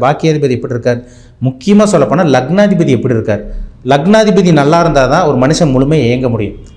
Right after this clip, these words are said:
அவங்க அ-, அழகா இருக்கட்டும், அறிவா இருக்கட்டும், திறமையா இருக்கட்டும், என்ன வேணா இருக்கட்டும், லக்னாதிபதி நல்லா இருந்தாதான் யோகத்தை முழுசா அனுபவிக்க முடியும். லக்னாதிபதி கெட்டு போச்சுன்னா நீங்க அனுபவிக்க முடியாத வாழ்க்கையை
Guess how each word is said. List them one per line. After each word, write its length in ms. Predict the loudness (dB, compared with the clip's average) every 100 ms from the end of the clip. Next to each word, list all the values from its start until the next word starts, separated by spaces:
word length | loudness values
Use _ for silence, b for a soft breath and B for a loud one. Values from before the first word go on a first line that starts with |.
| -20 -20 -20 -20 -16
அவங்க 160 | -8 -4 -2
அ-, 180 | -2 0
அழகா 220 | 0 2
இருக்கட்டும், 280 | 0 0 0
அறிவா 220 | 2 2 2
இருக்கட்டும், 260 | -2 -2 -2
திறமையா 240 | 0 -2
இருக்கட்டும், 260 | -2 -2 0
என்ன 100 | 0 0
வேணா 140 | 0
இருக்கட்டும், 340 | -2 -4 -6 -4
லக்னாதிபதி 580 | -4 0 0 2 0 0 0
நல்லா 160 | 0 0
இருந்தாதான் 320 | 0 -2 0 2
யோகத்தை 340 | 2 2 -2 -2
முழுசா 300 | -4 -4 -4
அனுபவிக்க 320 | -4 -6 -8
முடியும். 200 | -10 -10 B B B B
லக்னாதிபதி 500 | -2 2 2 2 0 0
கெட்டு 180 | -2 0
போச்சுன்னா 320 | 0 -2 -2 0 0
நீங்க 180 | 0 2 2
அனுபவிக்க 280 | 0 -2 -2
முடியாத 320 | -2 0 0 0
வாழ்க்கையை 340 | -2 -2 -4